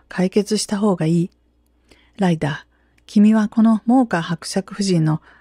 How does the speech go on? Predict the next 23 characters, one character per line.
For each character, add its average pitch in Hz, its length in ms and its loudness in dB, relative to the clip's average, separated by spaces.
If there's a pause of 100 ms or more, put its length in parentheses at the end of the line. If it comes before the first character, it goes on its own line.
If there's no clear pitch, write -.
青 226 280 4
い 185 100 2
石 180 220 0
の 175 100 2
こ 160 100 -6
と 156 120 -4
は 147 100 -6
知 - 220 -6
っ - 20 -20
て 214 140 2
い 226 80 0
た 156 100 -4
ね。」 160 260 -2 (1700)
「そ - 220 -2
の 190 100 2
話 190 400 0
を 165 160 0
私 180 380 -2
に 208 120 4
し - 60 -4
た 208 140 -2
の 190 100 0
は 170 180 -2